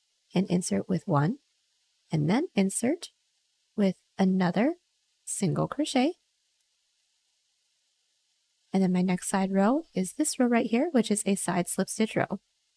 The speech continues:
Go ahead and find that top loop and single crochet into there. And we're going to maintain this, making our way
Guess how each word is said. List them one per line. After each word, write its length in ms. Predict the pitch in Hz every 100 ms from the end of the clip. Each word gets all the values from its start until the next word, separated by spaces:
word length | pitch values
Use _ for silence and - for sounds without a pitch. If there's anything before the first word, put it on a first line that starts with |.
| _ _ _ _ _ _
Go 100 | -
ahead 180 | 190 175
and 100 | 175
find 300 | - 147 147
that 160 | 143 -
top 220 | 226 277
loop 200 | 262 320 _ _ _ _ _ _ _ _ _ _ _ _ _ _ _ -
and 180 | 226 254
single 300 | - 147 -
crochet 320 | 185 - 208
into 160 | 226
there. 240 | 330 349 196 _ _ _ _ _ _ _ _ _ _ _ _
And 80 | 220
we're 80 | 208
going 180 | 196 208
to 120 | 214
maintain 480 | 220 262 285 262 233
this, 260 | 262 - -
making 300 | 208 202 180
our 140 | 147
way 100 | 147